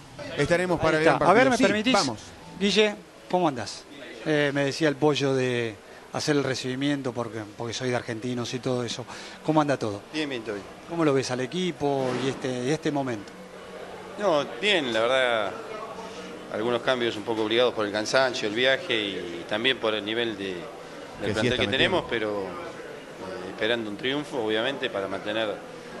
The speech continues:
Speaker 3: o estirar la, la ventaja.
Speaker 2: ¿Empieza la seguidilla o ahora te permite la Libertadores, este, esto de jugarla durante todo el año, de poder ir, eh, programando un poco mejor?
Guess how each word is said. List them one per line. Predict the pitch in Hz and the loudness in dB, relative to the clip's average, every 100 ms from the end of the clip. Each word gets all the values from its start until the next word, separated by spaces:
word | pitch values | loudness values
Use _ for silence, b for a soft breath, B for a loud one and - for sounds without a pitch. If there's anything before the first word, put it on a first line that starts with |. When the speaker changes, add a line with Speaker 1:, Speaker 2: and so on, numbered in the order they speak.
| - | -4
Speaker 3:
o | 107 | -4
estirar | - 113 117 | -2 0 2
la, | 107 98 90 82 - - - - - - - | 2 -2 -4 -8 -12 -12 -12 -14 -14 -16 -14
la | 95 | -8
ventaja. | 117 120 - - | -4 -4 -4 -8
Speaker 2:
¿Empieza | 156 190 196 196 | -2 2 4 4
la | |
seguidilla | 165 170 185 262 233 196 | 2 2 2 0 4 4
o | 175 | 4
ahora | 190 214 | 2 2
te | 170 139 | 0 -2
permite | 151 185 175 | 0 0 0
la | 151 | 0
Libertadores, | 139 139 135 139 165 170 - | 2 0 2 2 2 0 -2
este, | 123 131 123 127 | -6 -4 -2 -2
esto | 151 | 0
de | 135 | 0
jugarla | 135 143 143 | 2 2 2
durante | 127 127 131 | 0 -2 -2
todo | 131 143 | 0 0
el | |
año, | 156 160 | 2 2
de | 135 | 0
poder | - 131 143 151 | 0 0 2 2
ir, | 143 160 151 B B B B | 2 0 -2 B B B B
eh, | 135 | -4
programando | 135 131 135 151 151 | 0 0 2 0 -2
un | 135 | -4
poco | 131 135 | -4 -4
mejor? | 120 113 | -4 -10